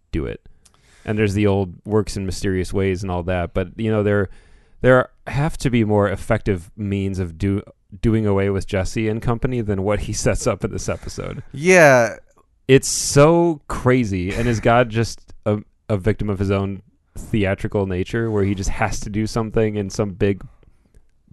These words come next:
Speaker 1: bombastic way.
Speaker 2: Maybe. I mean, that could certainly be it. Like, I, I think, um, you know, if one of the tenets of the show is, is that God, God is really,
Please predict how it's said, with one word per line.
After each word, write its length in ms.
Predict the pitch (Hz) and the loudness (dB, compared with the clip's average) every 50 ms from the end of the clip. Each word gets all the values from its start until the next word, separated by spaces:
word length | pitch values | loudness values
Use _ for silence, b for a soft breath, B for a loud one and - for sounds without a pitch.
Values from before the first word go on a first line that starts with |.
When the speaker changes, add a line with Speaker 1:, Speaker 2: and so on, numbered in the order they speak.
| - - | -6 -2
Speaker 1:
bombastic 640 | 104 95 98 101 95 98 95 95 - - 101 - | -2 0 0 0 0 0 0 0 -2 -4 -4 -2
way. 300 | 95 95 95 98 107 110 - | -2 -2 0 -2 -2 -6 -6
Speaker 2:
Maybe. 580 | - 151 180 208 233 208 143 113 113 127 139 147 147 - | -4 0 2 2 2 2 2 0 0 0 -2 -6 -8 -4
I 100 | - 143 | 0 0
mean, 180 | 147 147 147 139 | 2 2 2 2
that 180 | 139 151 160 - | 0 -2 -2 -2
could 140 | 156 127 | -6 -4
certainly 420 | - - 160 160 170 156 151 135 117 | -2 -2 -2 -2 -2 -2 -2 -2 -2
be 220 | 98 92 110 113 120 | 0 0 0 0 2
it. 280 | 135 143 127 - - | 0 0 0 -2 -4
Like, 180 | 104 101 101 - | -4 -4 -4 -4
I, 120 | 101 107 - | -4 -4 -4
I 80 | 101 104 | -6 -6
think, 500 | - - 143 143 135 - - - _ _ - _ - - | -4 -4 -4 -4 -4 -6 -14 -20 _ _ -20 _ -8 -4
um, 480 | 110 110 107 101 98 92 90 90 95 - - - _ _ _ _ _ _ - | -2 0 0 0 0 -2 -4 -8 -10 -14 -20 -20 _ _ _ _ _ _ -4
you 140 | 117 117 104 | -2 -2 0
know, 240 | 92 85 82 101 95 | 0 -2 -2 -2 -4
if 160 | 107 98 98 | -4 -4 -2
one 180 | 127 131 131 123 | -2 -2 0 -2
of 100 | 113 104 | -2 -2
the 80 | 110 | -4
tenets 440 | - - - 120 117 117 107 - - | -2 -2 -2 -2 0 -2 -4 -4 -4
of 120 | 110 95 | -6 -4
the 80 | 87 90 | -4 -6
show 500 | 82 - - 117 117 113 104 92 90 82 | -6 -4 0 2 4 4 4 4 0 -2
is, 300 | 85 82 85 - - - _ _ - | -2 -4 -6 -8 -12 -14 _ _ -10
is 220 | - 85 85 80 78 | -10 -8 -8 -8 -6
that 300 | 87 85 82 82 - - - _ _ _ _ _ _ _ _ _ _ _ _ _ _ _ _ _ _ _ _ _ _ _ _ _ _ | -4 -4 -4 -4 -8 -12 -18 _ _ _ _ _ _ _ _ _ _ _ _ _ _ _ _ _ _ _ _ _ _ _ _ _ _
God, 340 | - 104 101 98 90 85 92 | -2 0 2 2 0 -2 -2
God 260 | - 101 104 104 92 | 0 0 0 0 0
is 160 | 95 87 85 | -2 -6 -6
really, 360 | 92 98 98 95 92 87 82 | -6 -6 -4 -4 -6 -8 -8